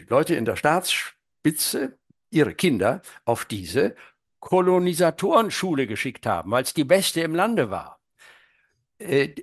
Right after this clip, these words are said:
außerdem, äh, hat die Kolonisation natürlich auch andere Dinge in die Länder und in die Völker gebracht, zum Beispiel, äh, Gesundheitshilfe, die dazu geführt hat, dass manche Plagen ausgerottet werden könnten.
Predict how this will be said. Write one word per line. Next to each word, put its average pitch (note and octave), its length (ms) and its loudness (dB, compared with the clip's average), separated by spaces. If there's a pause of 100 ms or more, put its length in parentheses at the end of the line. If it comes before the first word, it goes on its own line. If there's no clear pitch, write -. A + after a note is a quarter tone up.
außerdem, F3+ 840 2
äh, - 320 -10
hat - 220 -4
die D#3 200 2
Kolonisation E3 960 -2
natürlich E3 640 -4
auch F3 480 -4 (260)
andere A3+ 460 2
Dinge C#3 360 0
in B2 320 -4
die A#2 300 -2
Länder C#3+ 460 0
und B2 120 -6
in B2 100 -8
die B2 120 -6
Völker C#3+ 360 0
gebracht, C3+ 380 0
zum C#3+ 160 -8
Beispiel, D3+ 480 -4 (520)
äh, - 440 -6
Gesundheitshilfe, D3 1500 2 (720)
die D#3 100 -2
dazu F3 320 0
geführt G3+ 500 4
hat, F3+ 440 0
dass D3+ 160 2
manche F3+ 340 2
Plagen F#3+ 680 2
ausgerottet B2 720 -4
werden F#2 240 -6
könnten. E2 400 -10